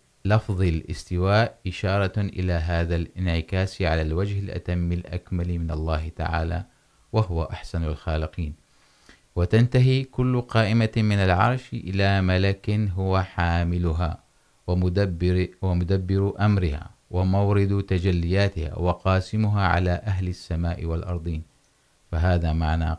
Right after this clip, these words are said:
قول الله تعالى: "ويحمل عرش ربك فوقهم يومئذ ثمانية"، فإن الملائكة يحملون صفات فيها حقيقة عرشية، والسر في ذلك أن العرش ليس شيئا من أشياء الدنيا،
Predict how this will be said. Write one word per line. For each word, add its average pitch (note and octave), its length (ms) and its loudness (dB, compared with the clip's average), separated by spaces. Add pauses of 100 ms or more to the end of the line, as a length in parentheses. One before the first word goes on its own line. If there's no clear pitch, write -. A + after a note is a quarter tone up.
(100)
قول F#2+ 140 0
الله E2+ 280 2
تعالى: D#2 640 -2
"ويحمل F2 760 -2
عرش F2 480 -4
ربك E2 920 -6
فوقهم F2 600 -4
يومئذ E2+ 640 -4 (120)
ثمانية"، F2 480 -4 (580)
فإن G#2+ 240 4
الملائكة G#2+ 580 4
يحملون G2+ 540 2
صفات G2 520 0
فيها A2 640 0
حقيقة F#2 760 -4
عرشية، E2+ 960 -4 (800)
والسر G2+ 420 2
في F#2+ 160 0
ذلك G2+ 400 2
أن G2 340 0
العرش F2+ 480 2
ليس G2 380 0
شيئا A2 640 -2
من G#2+ 400 0
أشياء E2+ 480 -4
الدنيا، G#2 540 -2